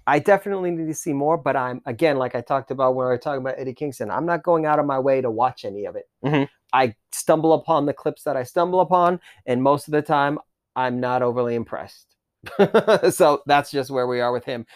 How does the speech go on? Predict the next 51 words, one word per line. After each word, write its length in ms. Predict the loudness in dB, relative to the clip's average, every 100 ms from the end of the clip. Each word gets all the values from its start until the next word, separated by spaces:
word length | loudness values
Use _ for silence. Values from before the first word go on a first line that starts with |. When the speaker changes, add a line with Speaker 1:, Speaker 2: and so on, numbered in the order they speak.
| _
Speaker 1:
So 140 | 2
when 100 | 4
I 100 | 2
see 220 | 2 2 2
his 200 | 0 0
name, 220 | -2 -2
I'm 100 | -2
kinda 240 | -2 0
like, 260 | 0 0 -4 _ _ _ _ _ _
"Whatever," 500 | 0 0 0 -4 -8 _ _
but 100 | -2
I 60 | 0
don't 240 | 0 0
really 240 | 0 0 -2
have 260 | -4 -6 -8 _ _ _ _ _
much 320 | -4 -4 -4 -18
to 80 |
base 320 | -12 -10 -10 -12
that 160 | -12
opinion 360 | -10 -12 -10 -6
on. 60 | -4
Speaker 2:
Mm-hmm. 140 | -4 -6 _
Speaker 1:
But 80 | 2
anyways, 240 | 6 4 4
Punk 280 | -2 -2 -4
just 180 | -8
beat 200 | -6 -8
Seidel, 420 | -2 0 0 -4 -10
so, 380 | -12 -10 -12 _ -6
I 60 |
mean, 220 | -4 -6 -10 _ _
who 240 | 6 8
didn't 240 | 8 6 2
see 200 | 4 6
that 240 | 4 2
<laughs> 60 | -2
coming, 320 | 2 2 2
Speaker 2:
Yeah. 200 | 2 2
Speaker 1:
right? 120 | -2 _ _ -18 -2
I 80 | 2
like 280 | 4 2 0
how 80 | -2
they 120 | 0
were 140 | -2
posting 580 | -2 0 0 -2 -8 -8
Seidel's 500 | -12 -6 -6 -6 -10
record. 440 | -10 -10 -8 -12 -14 _ _ _ _ _ _ _
He 60 | 2
Speaker 2:
Oh, 100 | 4
yeah, 140 | 4
yeah. 60 | 4